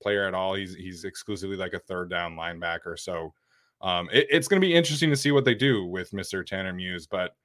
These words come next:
um, I'm, I am a little surprised that they moved on from Horvath so quickly, 'cause we all heard, like, from day one, uh, of training camp, like, "He's great on special teams. He's our guy on special teams. We really love him on special teams. He's core four special teams player."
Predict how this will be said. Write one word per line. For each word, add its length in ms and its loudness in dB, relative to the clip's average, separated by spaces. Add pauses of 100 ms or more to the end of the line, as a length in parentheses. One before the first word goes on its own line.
(340)
um, 640 0 (420)
I'm, 220 0
I 140 2
am 160 8
a 60 6
little 260 6
surprised 440 4
that 80 -2
they 100 2
moved 220 -4
on 160 -2
from 140 -10
Horvath 300 -2
so 140 -8
quickly, 340 0
'cause 460 -8
we 180 2
all 280 6 (160)
heard, 340 6
like, 260 -2 (440)
from 280 2
day 220 4
one, 640 0
uh, 300 -4
of 180 -6
training 340 0
camp, 260 -4
like, 160 -4
"He's 240 -10
great 160 -2
on 120 -4
special 260 -4
teams. 360 -10
He's 120 -10
our 120 -4
guy 120 0
on 80 -4
special 280 -6
teams. 320 -10
We 120 -10
really 200 -4
love 160 -2
him 140 -4
on 60 -4
special 300 -2
teams. 280 -10
He's 120 -16
core 220 0
four 220 -2
special 280 -2
teams 260 -10
player." 320 -2